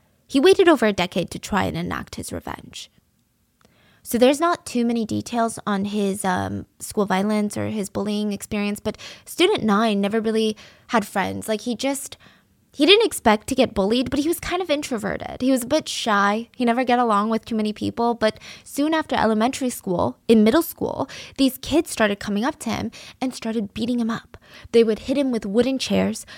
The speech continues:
They would mock him, pour things over his head, lock him in the supply closet.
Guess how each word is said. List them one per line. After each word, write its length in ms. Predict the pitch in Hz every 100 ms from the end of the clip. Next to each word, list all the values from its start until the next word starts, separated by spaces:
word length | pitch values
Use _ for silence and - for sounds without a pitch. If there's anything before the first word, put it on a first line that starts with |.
| -
They 80 | 214
would 180 | 214 208
mock 500 | 208 226 240 247 -
him, 200 | 110 -
pour 320 | - 285 294
things 300 | - 262 233
over 160 | 208 208
his 140 | 196
head, 180 | 202 208
lock 280 | 214 240 277
him 120 | 254
in 60 | 240
the 60 |
supply 380 | 226 - 214 214
closet. 680 | - 175 - - - -